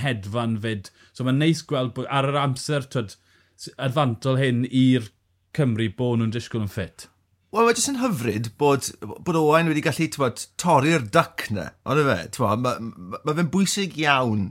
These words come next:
Speaker 2: t'mod, i rywun sydd yn, t'mod, edrych yn dyfodol, bod nhw'n gallu rhoi, t'mod, canlyniad ar y palmares na, a ma' hwnna'n mynd i roi lot fawr o hyder iddo fe,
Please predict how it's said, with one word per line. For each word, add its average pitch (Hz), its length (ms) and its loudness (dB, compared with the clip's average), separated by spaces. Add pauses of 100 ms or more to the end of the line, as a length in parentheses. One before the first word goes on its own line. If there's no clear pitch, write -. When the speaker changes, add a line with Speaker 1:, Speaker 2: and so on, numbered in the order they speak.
Speaker 2:
t'mod, 117 240 -2
i 127 80 0
rywun 127 320 -2
sydd 120 220 -2 (100)
yn, 131 220 0 (340)
t'mod, - 160 -8
edrych 123 380 -4
yn 110 80 -4
dyfodol, 104 500 -2
bod 117 160 -2
nhw'n 123 160 -2
gallu 147 380 -2
rhoi, 151 400 0 (720)
t'mod, 101 400 -4
canlyniad 139 880 2
ar 131 380 2
y - 100 0
palmares 123 800 2
na, 90 140 -2 (100)
a 104 160 0 (240)
ma' 123 160 -2
hwnna'n 123 240 0
mynd 131 80 -2
i 131 80 -2
roi 131 140 2
lot 143 500 0
fawr 127 540 2
o - 100 0
hyder 98 400 -2
iddo 95 160 -2
fe, 90 140 -2